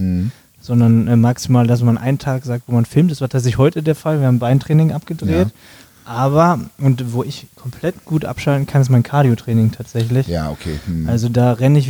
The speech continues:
Speaker 2: wie ein Bekloppter. Ich könnte stundenlang auf dem Laufband sein mit Musik und
Speaker 1: Hm.
Speaker 2: ich bin da wirklich, du hast ja so, ist ja nachgewiesen, so eine Art Runner's High. Das sind Endorphine, die währenddessen ausgeschüttet werden, dass du das Gefühl hast, du kannst fliegen.
Speaker 1: Kenn ich tatsächlich, kenn ich.
Speaker 2: Und, ähm,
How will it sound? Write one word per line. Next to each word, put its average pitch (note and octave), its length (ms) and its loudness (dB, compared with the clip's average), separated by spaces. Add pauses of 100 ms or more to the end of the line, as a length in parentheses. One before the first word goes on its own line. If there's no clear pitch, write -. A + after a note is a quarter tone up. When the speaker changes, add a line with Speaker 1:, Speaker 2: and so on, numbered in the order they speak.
Speaker 2:
wie D#3 160 4
ein D3+ 100 2
Bekloppter. C#3 560 -2
Ich A2 120 -2
könnte A#2 220 -4
stundenlang C3 520 0
auf A#2 80 0
dem B2 80 0
Laufband B2 400 0
sein A#2+ 160 2
mit A#2+ 100 2
Musik A#2+ 460 2
und B2 260 -2 (460)
Speaker 1:
Hm. E2+ 120 -4
Speaker 2:
ich E2 140 -6
bin D3 220 4
da C#3+ 160 2
wirklich, C3+ 220 0
du A#2+ 100 0
hast C#3 140 0
ja A#2+ 100 0
so, A2+ 120 -2
ist A2+ 300 -4
ja A#2+ 60 -4
nachgewiesen, A#2+ 420 -2
so A#2 40 2
eine - 20 -2
Art A2+ 160 -6
Runner's B2+ 400 2
High. B2+ 180 0
Das A#2 160 -4
sind A#2+ 180 2
Endorphine, B2+ 520 0
die C3 320 0
währenddessen C#3+ 480 2
ausgeschüttet C3+ 580 -4
werden, C3 280 2 (420)
dass B2 140 -6
du C#3 60 -2
das B2 80 -8
Gefühl C3+ 280 -2
hast, B2 100 2
du - 60 -20
kannst C3 200 -2
fliegen. C3+ 200 0
Speaker 1:
Kenn B2+ 140 4
ich D3 80 0
tatsächlich, D#2+ 440 -6
kenn F2+ 140 -4
ich. C#2+ 200 -8 (100)
Speaker 2:
Und, C3 380 2
ähm, A#2+ 460 0